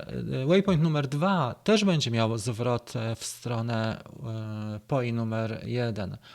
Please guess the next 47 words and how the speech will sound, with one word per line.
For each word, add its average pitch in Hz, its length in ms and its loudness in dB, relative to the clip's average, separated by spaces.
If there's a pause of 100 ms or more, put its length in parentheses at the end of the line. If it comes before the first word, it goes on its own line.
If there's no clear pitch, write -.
(120)
Tak - 140 -2
to 143 120 -2
wygląda 143 440 2
i 143 40 0
na 139 140 2
mapie 139 260 0
to 131 120 -2
widać 123 420 -2
dość 123 320 -2
dokładnie. 117 800 -4 (460)
A 120 100 0
ja 135 80 4
tutaj 156 220 2
miałem 156 220 4
bardzo 147 200 2
niską 165 300 2
temperaturę 160 540 2
i 147 40 4
warunki 156 340 0
były 151 160 2
fatalne, 156 580 2
ale 139 160 0
udało 151 260 2
mi 147 120 0
się 143 220 -2
to, 139 320 0 (440)
e, 131 160 0
zrealizować, 143 680 0
to - 100 -2
ćwiczenie 151 680 0 (160)
tuż - 180 2
przed 175 220 4
deszczem. 156 460 4
Muszę 110 180 -6
wam 113 160 -4
powiedzieć, 113 340 0
że 123 100 -2
pogodę 120 380 -4
akurat 117 320 -6
miałem 117 240 -6
kiepską 135 440 -4 (320)
i 123 60 -2
też 165 140 4
wiatr 147 220 4
bardzo 110 280 0
silny 101 460 -4
był. 95 220 -10